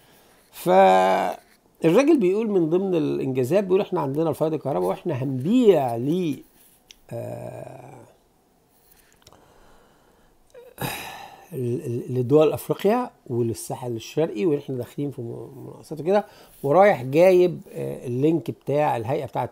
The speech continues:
آه، بلومبرج اللي هو، آه، هيئه اقتصاديه يعني عالميه، يعني لا، مؤشر اقتصادي عالمي يعني، ويجي قايل لك ايه؟ ان اهو السعر بتاعنا اهو. فطلع السعر بتاعهم اللي هو فرحان بيه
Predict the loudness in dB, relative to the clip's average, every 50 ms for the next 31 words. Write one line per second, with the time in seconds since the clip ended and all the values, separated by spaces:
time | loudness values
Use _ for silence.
0 | -8 -10 -8 -6 -6 -4 -6 -6 -6 -6 -4 -2 -2 -2 -2 -4 -4 0 2 2
1 | 0 0 -4 -16 _ -20 -20 -20 _ _ -10 -8 -6 -4 -4 -2 0 0 2 2
2 | 0 0 0 0 -2 -2 -2 -2 -4 -6 -6 -8 -8 -10 -10 -12 -12 -12 -14 -16
3 | _ _ _ _ _ _ _ -20 -20 _ -20 -20 -20 _ _ _ _ _ -8 -6
4 | -6 -4 -4 -6 -4 -2 0 0 0 0 -2 -6 -8 -8 -10 -12 -10 -8 -4 0
5 | 2 2 2 2 0 -2 -2 -4 -4 -4 -2 -2 0 2 2 4 4 2 2 2
6 | 2 2 2 0 0 -4 -10 _ _ _ _ -14 -12 -12 -10 -10 -10 -10 -10 -10
7 | -10 -12 -12 -14 -10 -8 -8 -6 -6 -8 -8 -8 -8 -6 -4 -4 -4 -2 -2 -2
8 | -4 -4 -6 -8 -10 -16 _ _ -8 -8 -8 -6 -6 -6 -6 -4 -4 -4 -4 -6
9 | -8 -8 -8 -10 -10 -8 -8 -10 -10 -12 -12 -10 -10 -10 -10 -10 -10 -12 -14 -12
10 | -10 -8 -8 -8 -8 -10 -12 -10 -10 -10 -10 -12 -14 -16 -16 -18 _ _ _ _
11 | _ _ -20 -20 _ _ _ _ -8 -2 -2 0 0 -2 -2 -4 -4 -4 -4 -4
12 | -4 -6 -8 -10 -8 -6 -8 -8 -8 -10 -14 _ _ -12 -10 -8 -8 -10 -12 -14
13 | -16 -14 -12 -10 -10 -8 -8 -8 -8